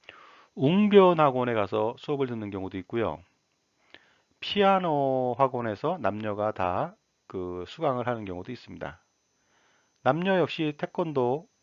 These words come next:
수업을 듣습니다. 스키나 스케이트 인라인 교육도 받습니다. 미술이나 공방, 컴퓨터 수업도 받습니다. 그 다음에 체육 활동으로 야구, 축구, 농구, 줄넘기 등 여러 가지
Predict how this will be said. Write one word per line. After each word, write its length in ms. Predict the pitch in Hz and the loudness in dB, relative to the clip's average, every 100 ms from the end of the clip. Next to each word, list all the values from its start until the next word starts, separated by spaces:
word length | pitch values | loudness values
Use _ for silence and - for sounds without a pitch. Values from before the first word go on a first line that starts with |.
| - | -20
수업을 360 | - 151 139 | -4 -2 -2
듣습니다. 720 | 127 104 - 95 82 78 85 _ _ _ _ _ _ _ _ _ - - _ | -6 -12 -12 -14 -10 -10 -10 _ _ _ _ _ _ _ _ _ -20 -20 _
스키나 480 | - - 233 214 | -14 -2 4 6
스케이트 480 | 185 - 214 202 - | 6 2 0 0 0
인라인 520 | 170 113 127 143 143 | 0 0 2 2 2
교육도 320 | 123 113 - 139 | 0 -4 -4 -10
받습니다. 640 | 107 - 85 73 71 - _ _ _ _ _ _ _ _ _ _ _ - | -10 -12 -14 -10 -10 -10 _ _ _ _ _ _ _ _ _ _ _ -10
미술이나 600 | 110 147 - 151 151 156 | -6 -6 -4 -2 -2 -2
공방, 500 | 123 104 101 90 87 | -4 -4 -2 -4 -4
컴퓨터 400 | - 165 165 151 | -6 -6 -6 -8
수업도 340 | 135 127 - | -4 -6 -6
받습니다. 600 | 175 151 - 82 76 73 _ _ _ _ _ _ _ _ _ _ _ _ _ - | -8 -8 -10 -14 -12 -14 _ _ _ _ _ _ _ _ _ _ _ _ _ -20
그 100 | - | -8
다음에 140 | 113 120 | -2 -2
체육 280 | - 226 214 | 6 6 6
활동으로 520 | 202 175 143 131 165 | 0 0 0 -2 4
야구, 380 | 95 104 123 135 | 6 6 2 -6
축구, 400 | - - - 156 | -8 -14 -6 -4
농구, 360 | 110 98 107 | -2 -4 -6
줄넘기 440 | 135 113 110 104 107 | -6 -4 -6 -4 -6
등 320 | 92 101 180 _ - _ _ _ | -6 -8 -12 _ -20 _ _ _
여러 180 | 95 123 | 0 2
가지 580 | 123 113 101 98 123 | 2 0 -2 -2 -2